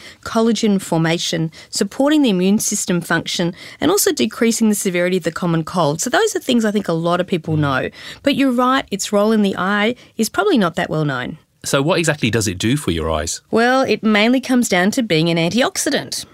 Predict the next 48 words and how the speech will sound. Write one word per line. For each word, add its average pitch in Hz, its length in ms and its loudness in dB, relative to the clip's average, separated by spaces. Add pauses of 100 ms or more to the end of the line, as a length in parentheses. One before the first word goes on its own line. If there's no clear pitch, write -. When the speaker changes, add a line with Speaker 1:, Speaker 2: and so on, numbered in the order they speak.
(300)
Speaker 1:
So 247 300 2
vitamin 277 360 2
C, 226 560 0
as 196 120 -6
well 185 80 2
as 180 140 -2
vitamins 175 440 2
A 175 300 0
and 175 100 0
E, 165 220 0
we 175 120 0
know 160 260 2
are 165 60 0
antioxidant, 175 760 0 (160)
but - 120 -4
what 185 340 -6
does 262 100 -2
that 277 160 0
mean? 170 260 0 (840)
Uh, 285 120 4
basically, 320 580 2
it 208 60 2
means 226 220 4
that 202 140 0
vitamin 233 400 2
C 196 240 0
protects 196 440 -4
the 311 100 0
cells 165 440 -4
from 208 160 0
the 202 100 2
harmful 226 480 0
effects 190 380 -4
of 190 80 -6
free 151 200 -6
radicals. 151 640 -6 (440)
And 208 260 2
free 277 180 2
radicals 285 440 2
are 220 60 4
those 185 180 0
highly 226 520 2
reactive 175 580 -2
atoms 170 340 -4
that - 120 -8
can 185 160 0
damage 160 320 -2
cells. - 480 -2